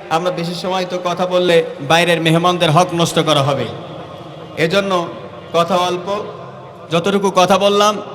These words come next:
আমি সহ আমাদের সকলকে যেন মানার তৌফিক দান করেন, বলেন আমিন। সেই সাথে সাথে এলাকার অনেক মানুষ দুনিয়া থেকে চলে গেছে, আমরা তাদের জন্য আজকের এইখান থেকে দোয়া করি। আল্লাহ তাআলা সকল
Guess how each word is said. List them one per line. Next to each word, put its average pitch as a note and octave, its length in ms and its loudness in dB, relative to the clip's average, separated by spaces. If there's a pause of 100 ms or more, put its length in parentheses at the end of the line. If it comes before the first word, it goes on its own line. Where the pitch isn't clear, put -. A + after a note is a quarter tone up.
(240)
আমি F#3 200 2
সহ F#3 220 2
আমাদের F3+ 280 2
সকলকে F#3+ 480 0
যেন F3+ 160 2
মানার E3 320 2
তৌফিক D#3+ 340 0
দান D#3+ 180 2
করেন, D3+ 280 -2
বলেন D#3+ 220 0
আমিন। D#3+ 400 2 (400)
সেই F3+ 220 2
সাথে F3+ 240 0
সাথে F3 200 -2
এলাকার F3+ 380 2 (400)
অনেক F3 260 2
মানুষ F3+ 320 0
দুনিয়া F3 280 0
থেকে E3+ 220 -2
চলে E3 260 2
গেছে, F3+ 340 0 (260)
আমরা F#3+ 180 0
তাদের E3 320 0
জন্য F3 200 2
আজকের E3 260 0
এইখান E3 240 0
থেকে D#3 200 -2
দোয়া D#3+ 200 2
করি। F3 200 -2
আল্লাহ E3+ 220 2
তাআলা D#3+ 340 2 (360)
সকল F3+ 440 -2